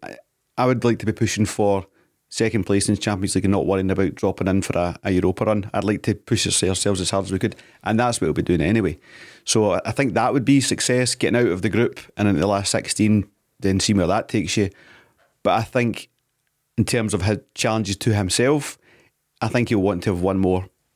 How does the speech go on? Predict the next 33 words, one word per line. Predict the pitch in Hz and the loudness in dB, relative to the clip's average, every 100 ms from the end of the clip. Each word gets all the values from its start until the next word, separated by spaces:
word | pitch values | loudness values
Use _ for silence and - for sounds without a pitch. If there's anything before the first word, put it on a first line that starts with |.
| _ | _
Ne-, | - - | -4 -2
next | 120 135 - | 0 0 2
season | 139 123 | 2 4
will | 113 | 2
be | 95 107 104 101 90 _ _ _ _ 131 | 4 4 4 4 0 _ _ _ _ -4
the | 107 | -4
first | - 110 - | -2 -4 0
time | 104 | 0
he | 101 | 2
really | 104 113 | 4 2
gets | 104 87 | 2 0
to | 101 | -2
have | 92 | -4
a | |
crack | - 127 127 | -2 -2 -2
at | 139 | 0
Europe. | 143 143 - - - | 2 0 -4 -14 -2
You | 101 | -2
know, | 82 - | -2 -8
first | - 120 - | -6 -6 -2
year, | 110 101 | -2 -2
forget | - 82 87 101 101 | -4 -4 0 0 0
it. | 104 - - _ | -4 -6 -18 _
Second | - 113 107 107 98 | -2 -2 0 0 2
year, | 101 104 95 _ _ _ - | 4 2 -2 _ _ _ -4
just | 120 113 | -2 0
not | 120 - | 0 0
quite | 123 107 | 0 2
there. | 120 | 0
And | - 110 | 0 0
it | |
was | 110 156 | 2 0
close. | - 170 180 - - | 2 2 2 0 -8